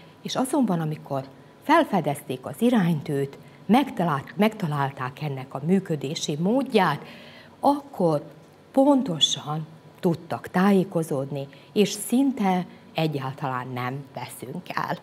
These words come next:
a térben. Na most figyeljük meg az iránytűnknek a szerkezetét. Az iránytű az egy ilyen kerek dobozkából áll, ezen a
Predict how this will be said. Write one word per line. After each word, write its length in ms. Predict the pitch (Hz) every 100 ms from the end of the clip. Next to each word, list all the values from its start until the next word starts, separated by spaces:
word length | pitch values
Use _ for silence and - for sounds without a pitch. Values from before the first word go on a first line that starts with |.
| -
a 180 | - 170
térben. 600 | 170 - 180 - 175 208 - - - - - - - - - - - - -
Na 80 | 277
most 160 | 262
figyeljük 500 | - 554 294 147 156
meg 260 | 160 156 220 - - - -
az 180 | 175 233
iránytűnknek 920 | 220 147 143 139 - 143 - 135 -
a 140 | 135 - - -
szerkezetét. 1040 | - 123 - - 139 - 147 - 294 - - - - - - - - - - - - - - - - - -
Az 120 | - 156
iránytű 480 | 277 392 349 320 247
az 160 | 214
egy 200 | 185 185
ilyen 180 | 156 151
kerek 400 | - 185 127 127
dobozkából 960 | 143 139 120 - - - - - 101 101
áll, 340 | 123 120 139 320 - - - - - - - - - - - - - - -
ezen 640 | - 233 - 262 269 277
a 80 | -